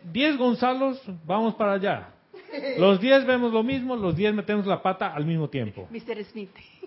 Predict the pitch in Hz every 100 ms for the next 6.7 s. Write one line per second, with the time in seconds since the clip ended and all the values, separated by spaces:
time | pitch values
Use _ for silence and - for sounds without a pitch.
0 | - - 127 156 151 214 214 208 175 -
1 | 202 220 226 233 175 - 151 135 131 123
2 | 107 95 107 127 - - - - - 151
3 | 196 190 214 202 190 170 165 453 202 190
4 | 190 175 156 156 202 - 139 120 156 -
5 | 220 202 226 208 202 180 139 165 202 202
6 | 208 185 156 170 180 143